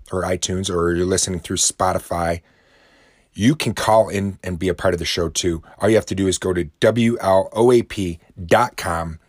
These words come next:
hit that little phone button, and, uh, boom, you're right there. And then she was wishing she was twenty-four again. It was my youngest daughter on May thirteenth was her twenty-fourth birthday, and to be twenty-four again, yeah.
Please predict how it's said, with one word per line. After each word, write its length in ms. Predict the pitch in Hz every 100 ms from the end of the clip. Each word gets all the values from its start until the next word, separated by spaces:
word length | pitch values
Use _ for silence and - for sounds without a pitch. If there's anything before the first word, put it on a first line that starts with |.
| _ _
hit 220 | - 127
that 180 | 131 110
little 220 | 110 101
phone 340 | 95 110 104 98
button, 380 | 92 101 95 90 - - -
and, 300 | 90 87 85
uh, 240 | 87 85 80 - - _ _ _ _ -
boom, 240 | 101 117
you're 80 | 73
right 200 | 92 -
there. 240 | 101 90 - _ - -
And 100 | 113
then 120 | 113
she 100 | -
was 180 | 123 107
wishing 260 | 120 - 107
she 160 | 175
was 180 | 135 -
twenty-four 500 | - 123 101 107 107
again. 240 | 95 92
It 80 | 95
was 160 | 92 90
my 300 | 95 90 85 _ _ _
youngest 420 | 104 107 101 -
daughter 400 | 104 98 95 90 85 - - - -
on 360 | 92 92 95 - - 85 _ _ _ _
May 480 | 107 110 101 95 87 _ _ _ _ _ -
thirteenth 500 | 113 95 113 98 -
was 220 | 92 -
her 100 | 92
twenty-fourth 540 | - 92 - 92 - - -
birthday, 460 | 95 - 85 82 -
and 280 | 85 80
to 120 | - 87
be 240 | 92 87
twenty-four 580 | - 110 113 - 92 90
again, 320 | 82 80 78
yeah. 400 | 82 82 80